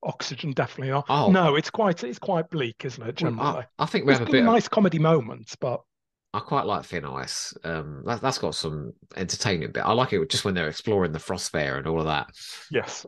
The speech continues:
Speaker 1: beautiful. It looks beautiful as well.
Speaker 2: This
Speaker 1: Okay,
Speaker 2: is a,
Speaker 1: just,
Speaker 2: this is
Speaker 1: it's
Speaker 2: a tough
Speaker 1: quiet and calm, and this is where we're really starting to know now what the plot's about, which is what, forty minutes into a forty-eight minute episode?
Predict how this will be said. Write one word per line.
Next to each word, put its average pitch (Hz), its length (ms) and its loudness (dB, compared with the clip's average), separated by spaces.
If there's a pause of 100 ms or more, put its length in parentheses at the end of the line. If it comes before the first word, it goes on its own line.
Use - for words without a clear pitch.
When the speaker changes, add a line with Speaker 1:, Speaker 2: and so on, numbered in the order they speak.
Speaker 1:
beautiful. - 360 -6
It 156 60 -8
looks - 200 -6
beautiful 117 420 -14
as - 120 -14
well. - 280 -12 (2250)
Speaker 2:
This 117 140 -4
Speaker 1:
Okay, 120 160 2
Speaker 2:
is 123 100 4
a, - 40 4
Speaker 1:
just, - 160 -12 (440)
Speaker 2:
this 196 140 2
is 180 80 4
Speaker 1:
it's - 20 4
Speaker 2:
a - 40 -10
tough 185 200 4
Speaker 1:
quiet 185 520 0
and 170 200 0
calm, 120 640 -6 (840)
and 151 120 -4
this 139 200 -2
is 127 100 -10
where 127 160 -2
we're 120 140 -6
really 123 400 -4
starting 120 420 -6
to - 140 -10
know 113 200 0
now 107 220 -2
what - 220 -4
the 107 80 -14
plot's - 340 -6
about, - 420 -10 (420)
which - 140 0
is 185 120 -2
what, - 160 2 (100)
forty - 640 -6
minutes 190 300 -4
into 185 180 -8
a 175 60 -6
forty-eight 190 640 -6
minute 196 200 -2
episode? - 440 -6